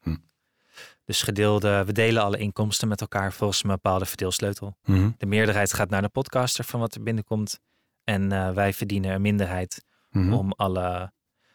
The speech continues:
Speaker 2: ja, om de mensen die bij ons werken te kunnen betalen en de studioruimte en zo.
Speaker 1: Ja.
Speaker 2: Dus wij hebben geen geld of voorschotten of iets dergelijks dat we kunnen aanbieden.
Speaker 1: Mhm.
Speaker 2: We doen alles op basis van wat er binnenkomt en dat
Speaker 1: Dus
Speaker 2: delen we.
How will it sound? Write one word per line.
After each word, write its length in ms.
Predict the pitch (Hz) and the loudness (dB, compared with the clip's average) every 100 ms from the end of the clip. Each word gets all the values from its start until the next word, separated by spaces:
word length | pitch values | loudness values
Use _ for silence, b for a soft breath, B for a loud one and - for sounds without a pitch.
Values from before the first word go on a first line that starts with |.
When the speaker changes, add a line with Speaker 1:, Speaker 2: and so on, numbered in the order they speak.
| _ | _
Speaker 2:
ja, 140 | - 95 | -2 0
om 60 | |
de 60 | 92 | 0
mensen 320 | 95 101 - | 2 2 0
die 100 | 101 | -2
bij 120 | 98 | 0
ons 160 | 98 95 | 0 0
werken 280 | 101 98 - | 0 -2 -4
te 80 | - | -6
kunnen 340 | 104 98 98 | -2 -2 -2
betalen 500 | 92 104 95 95 98 | -4 -2 0 0 -2
en 80 | 95 | -2
de 60 | |
studioruimte 680 | 98 - 98 98 98 95 95 | -2 -2 0 0 0 -2 -4
en 120 | 101 | -6
zo. 200 | 95 90 95 _ _ _ _ _ _ _ _ _ | -6 -6 -10 _ _ _ _ _ _ _ _ _
Speaker 1:
Ja. 220 | - 107 - | 0 0 0
Speaker 2:
Dus 160 | - 101 | -4 0
wij 100 | 113 | 2
hebben 180 | 110 107 | 2 2
geen 200 | 120 117 | 2 2
geld 380 | - 113 113 - | 2 2 2 -2
of 100 | - | -4
voorschotten 680 | - 117 117 - 101 101 | 0 2 4 2 -2 -2
of 120 | 95 - | -2 -4
iets 280 | 107 - | -6 -4
dergelijks 560 | - 95 - - - - | 0 0 0 -4 -4 -4
dat 160 | 110 - | -4 -6
we 80 | |
kunnen 220 | - 104 101 | -2 -2 0
aanbieden. 440 | 98 95 95 98 _ | -2 -2 -6 -10 _
Speaker 1:
Mhm. 140 | 101 | 0
Speaker 2:
We 60 | 98 | 4
doen 140 | 107 | 4
alles 240 | 104 101 | 2 0
op 60 | 104 | 0
basis 360 | 101 98 - - | 0 0 -2 -4
van 280 | 92 92 - _ _ _ _ _ | -6 -6 -10 _ _ _ _ _
wat 160 | 107 | -2
er 80 | 101 | 0
binnenkomt 500 | 92 92 92 - - | -2 -4 -8 -12 -8
en 100 | 107 | -2
dat 100 | 107 | 2
Speaker 1:
Dus 100 | 104 | 2
Speaker 2:
delen 140 | 92 95 | 0 -2
we. 120 | 123 | -8